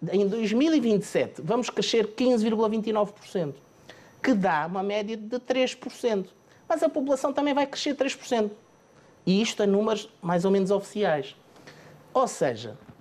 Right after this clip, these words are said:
nós não vamos ficar mais ricos, per capitamente falando, e aqui desculpa a expressão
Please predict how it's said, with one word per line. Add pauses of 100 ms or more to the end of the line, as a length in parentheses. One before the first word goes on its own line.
nós
não
vamos
ficar
mais
ricos, (120)
per
capitamente
falando,
e
aqui
desculpa
a
expressão